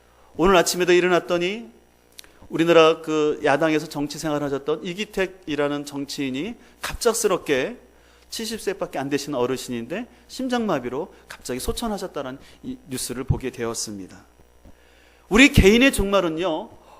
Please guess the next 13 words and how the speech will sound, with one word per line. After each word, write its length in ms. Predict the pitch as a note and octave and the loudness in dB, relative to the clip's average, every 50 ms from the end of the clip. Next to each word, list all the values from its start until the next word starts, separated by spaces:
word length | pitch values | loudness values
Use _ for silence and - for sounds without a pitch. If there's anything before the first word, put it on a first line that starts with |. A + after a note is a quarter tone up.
| _ | _
언제 580 | - C#3 D3+ F3+ G#3 A3+ B3 B3+ - C#4 C4 B3+ | -2 4 4 6 6 8 6 8 8 8 6 6
찾아올지 720 | C4 - - B3 A#3 B3+ A#3 G#3+ F3 D#3+ - - D#3 - | 4 -2 -2 0 2 2 2 2 2 0 -2 -4 -6 -6
모른다라는 580 | F#3+ D#3+ C3+ C3+ D3 D#3 C#3+ C#3 C#3 D3+ E3+ F3 | -4 -4 -4 -4 -2 -2 -2 -2 -2 -4 -6 -6
것입니다. 480 | - C3 - - - - - - - - _ _ - - - - | -8 -8 -10 -12 -12 -18 -20 -20 -20 -20 _ _ -20 -20 -18 -2
그래서 140 | - B3 B3+ | 2 2 4
우리 120 | C4 C4+ | 4 6
개인의 400 | - - G#3+ B3 B3+ B3 B3+ C4 | 8 8 8 8 8 6 4 2
죽음은 500 | - - A#3+ G3+ B3 B3+ C#4+ C4+ G3+ C#3+ - - - - _ _ _ - | 2 0 2 4 6 6 6 6 4 2 -6 -12 -20 -20 _ _ _ -4
누구도 720 | D#3+ A3+ D4 C#4 D4+ D#4 G#3+ C4+ B3+ B3 A#3 A#3+ A#3+ - | 2 2 6 8 8 10 10 10 10 10 8 6 2 -2
예외 220 | F3 D#3 E3 F3+ F#3 | 0 2 4 6 8
없이 480 | F#3 E3+ D3 - - - F3+ G#3 C#4+ - - _ _ - - _ | 8 6 6 4 0 -4 -4 -4 -4 -6 -14 _ _ -20 -20 _
누구에게나 760 | - A#3 D4+ C#4 D4+ D4 A#3+ G#3+ G3 F3+ E3 D#3 D#3 E3 D#3+ - - - - _ _ | 0 2 4 6 10 10 10 10 8 2 2 0 -2 -4 -8 -16 -20 -20 -20 _ _
공평하게 760 | - - C#3+ D3+ C#3+ - - D3 C#3 C3 A#2+ A#2 D3+ G3 A3+ | -6 -4 -2 -2 2 2 2 2 2 -2 -4 -4 -8 -10 -10